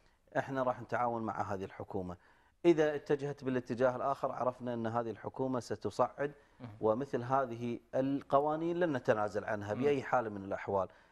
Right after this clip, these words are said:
Speaker 1: لربما يتم تأخيرها من قبل الحكومة،
Speaker 2: نعم.
Speaker 1: لربما أن يعني تست-، يستغلون بعض الفقرات اللي تتيح لهم أنهم يستغلون الوضع الزمني، ولكن نحن ما دام أننا موجودين في هذا المجلس لن نتخلى عن مثل هذه القضايا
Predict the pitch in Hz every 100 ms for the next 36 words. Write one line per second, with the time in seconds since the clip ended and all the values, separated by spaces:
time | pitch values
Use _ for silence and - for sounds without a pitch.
0 | _ - 120 127 143 139 147 143 139 139
1 | 143 139 123 120 120 120 - 160 156 139
2 | 135 - 135 131 - 135 143 135 139 123
3 | 107 117 127 131 135 135 - - - 117
4 | 123 127 120 120 123 139 127 131 - 127
5 | 139 131 131 135 127 131 135 135 127 127
6 | 127 131 - _ - - 165 147 135 135
7 | 135 131 131 - 127 135 135 127 127 123
8 | 117 107 143 170 180 175 - - 113 131
9 | 139 - 143 - - - 131 135 123 117
10 | 123 123 123 120 117 113 117 113 117 117
11 | 113 123 135 160 - 143 185 180 170 -
12 | 147 151 165 - - - - 127 147 151
13 | 127 127 120 110 - 120 135 139 139